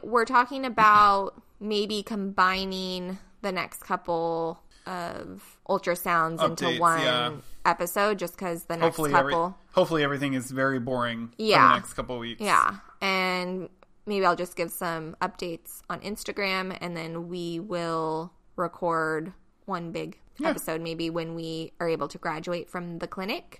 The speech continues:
Speaker 2: Yep.
Speaker 1: But yeah, we just wanted to give you guys an update, let you know how it went traveling there.
Speaker 2: Yeah, we, um,
Speaker 1: And
Speaker 2: we have some other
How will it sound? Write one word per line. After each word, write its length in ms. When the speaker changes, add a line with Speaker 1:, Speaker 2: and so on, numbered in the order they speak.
Speaker 2:
Yep. 200
Speaker 1:
But 100
yeah, 160
we 100
just 160
wanted 240
to 60
give 140
you 100
guys 200
an 80
update, 540
let 160
you 80
know 160
how 240
it 60
went 260
traveling 480
there. 480
Speaker 2:
Yeah, 340
we, 200
um, 260
Speaker 1:
And 160
Speaker 2:
we 100
have 120
some 160
other 420